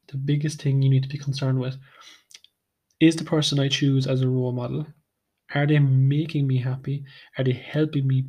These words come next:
be more myself and be more me and more happy? That's what you have to look at. And I know this probably isn't the best advice out there, but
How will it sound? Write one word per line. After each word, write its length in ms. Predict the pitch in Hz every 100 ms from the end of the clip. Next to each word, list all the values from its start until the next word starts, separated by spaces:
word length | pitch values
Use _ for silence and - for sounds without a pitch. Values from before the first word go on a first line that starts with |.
| -
be 220 | 151 156
more 320 | 156 135 135
myself 640 | 131 131 131 - 135 - - 143
and 160 | 135
be 320 | 135 135 131 - _ _ _
more 240 | 135 127 127
me 340 | 131 139 147
and 100 | 131
more 180 | 123 120
happy? 560 | - 139 131 127 147 - _ _ _ _ -
That's 240 | 147 -
what 100 | 143
you 120 | 143
have 260 | 131 135 -
to 100 | -
look 140 | 135
at. 140 | - _ _ _ _ _ _ _ -
And 80 | 135
I 60 |
know 440 | 143 147 143 143 - _ -
this 140 | 135
probably 320 | - 127 135 131
isn't 200 | 131 131
the 60 |
best 220 | 131 131
advice 320 | 139 135 135 -
out 180 | 143 139
there, 280 | 131 131 - _ _ 147
but 260 | 147 -